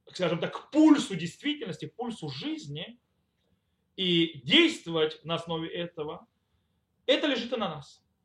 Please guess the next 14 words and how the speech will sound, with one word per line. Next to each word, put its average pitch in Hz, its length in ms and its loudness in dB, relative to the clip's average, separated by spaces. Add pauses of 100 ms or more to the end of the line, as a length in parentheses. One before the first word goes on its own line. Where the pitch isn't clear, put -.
(220)
То 170 60 -8
есть 175 180 -10
мы 359 160 -2
должны 233 460 0
смотреть, 233 680 -8
как 220 260 0
реальность, 196 460 -2
как 160 100 -8
действительность 190 480 -10 (380)
меняется, 190 1200 -2 (340)
и 214 140 -2
как - 340 0
мы 285 540 -2 (840)
можем 185 760 4